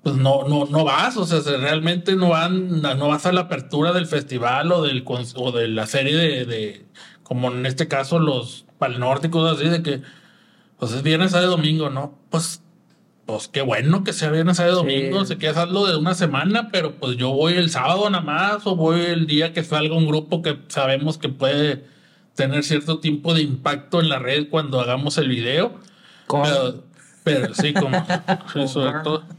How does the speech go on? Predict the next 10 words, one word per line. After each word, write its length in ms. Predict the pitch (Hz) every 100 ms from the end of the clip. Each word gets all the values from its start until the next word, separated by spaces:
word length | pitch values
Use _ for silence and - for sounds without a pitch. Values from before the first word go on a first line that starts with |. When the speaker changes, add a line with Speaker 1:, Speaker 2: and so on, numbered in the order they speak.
| -
Speaker 1:
como 240 | 131 127
Korn. 320 | - 143 165 165 - - - -
Y, 880 | 143 143 143 139 135 131 127 120 - - _ _ _ _ _ _ _
y 100 | 147
nada 240 | 139 139
más, 320 | 180 175 285 277
o 120 | 180
sea, 160 | 170 160
se, 200 | 156 139
pero, 840 | - 143 135 135 131 127 123 120